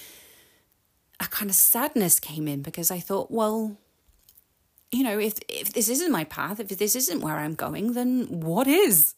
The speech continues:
Oh, and it all came up, you know, so many things, and just feeling really low and feeling like, "What's the point? You know, what is the point?" You know, you go through these things, you have these realizations, but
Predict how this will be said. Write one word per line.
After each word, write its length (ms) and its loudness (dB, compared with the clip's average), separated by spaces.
Oh, 320 6
and 100 2
it 80 -4
all 160 -2
came 320 -8
up, 140 -10
you 100 -2
know, 100 -2
so 320 -2
many 220 -4
things, 380 -4
and 100 -4
just 380 -2
feeling 260 -6
really 220 -4
low 420 -2
and 180 -6
feeling 240 -6
like, 160 -6
"What's 300 0
the 140 -10
point? 840 -2
You 80 -8
know, 120 -10
what 240 -8
is 120 -6
the 100 -14
point?" 500 -6
You 80 -6
know, 100 -4
you 220 -6
go 220 -2
through 220 -10
these 220 -2
things, 320 -6
you 80 -12
have 140 -12
these 180 -8
realizations, 720 -2
but 240 -6